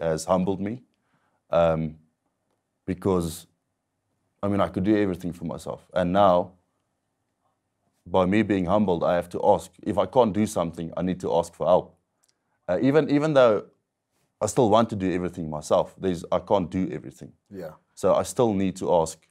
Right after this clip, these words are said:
Speaker 1: "Listen, can you please help me? Can you please help me get a cup out of the top shelf of the cupboard?"
Speaker 2: Yes. And,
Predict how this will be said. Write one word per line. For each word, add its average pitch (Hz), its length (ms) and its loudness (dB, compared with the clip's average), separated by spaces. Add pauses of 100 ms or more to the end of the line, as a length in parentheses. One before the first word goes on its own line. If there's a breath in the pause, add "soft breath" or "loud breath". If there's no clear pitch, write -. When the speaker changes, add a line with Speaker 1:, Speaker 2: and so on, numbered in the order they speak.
(160)
Speaker 1:
"Listen, 87 400 -4
can 85 200 -4
you 80 180 -4 (180)
please 90 220 -2
help 78 260 -2
me? 69 120 -14 (180)
Can 95 140 -2
you 92 60 -2
please 98 200 0
help 92 220 2
me 92 80 -4
get 85 200 -2 (600)
a - 100 -6
cup - 340 2
out 98 120 2
of 95 100 0
the 90 80 -2
top 90 260 0
shelf 85 380 0 (560)
of 85 140 -6
the 82 80 -18
cupboard?" 87 320 0
Speaker 2:
Yes. - 260 -12 (460 soft breath)
And, - 120 -18